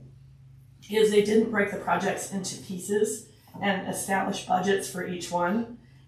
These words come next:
They basically lumped them all together in one big bucket and, uh, established a budget for the whole thing, which means that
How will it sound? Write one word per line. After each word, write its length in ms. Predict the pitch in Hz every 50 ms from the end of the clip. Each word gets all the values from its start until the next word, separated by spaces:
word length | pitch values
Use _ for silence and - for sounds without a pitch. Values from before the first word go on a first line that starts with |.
| - -
They 160 | 196 190 185
basically 540 | 190 202 208 208 - 202 - - 208 196 196
lumped 280 | 185 180 180 185 202 -
them 100 | 175 -
all 260 | - 185 185 185 190
together 400 | 190 190 180 190 190 190 190 190
in 140 | 175 175 170
one 220 | 175 175 185 175
big 300 | 190 185 180 175 - - - - - -
bucket 520 | 190 185 - - 262 - - - - - - - - - - - - - - _ - -
and, 420 | 220 214 196 185 185 185 180 - 202 196 -
uh, 260 | 185 180 180 - - - -
established 500 | 180 - - 214 196 - - 202 - -
a 60 | 185
budget 340 | - 180 185 180 180 - -
for 100 | - 180
the 60 | 175 175
whole 300 | - - 165 - - -
thing, 480 | - 196 214 240 269 - - - - - - - - - - - - - - - - - - -
which 280 | 196 214 208 208 214 220
means 300 | 220 214 202 202 - -
that 440 | 196 180 175 - - - - -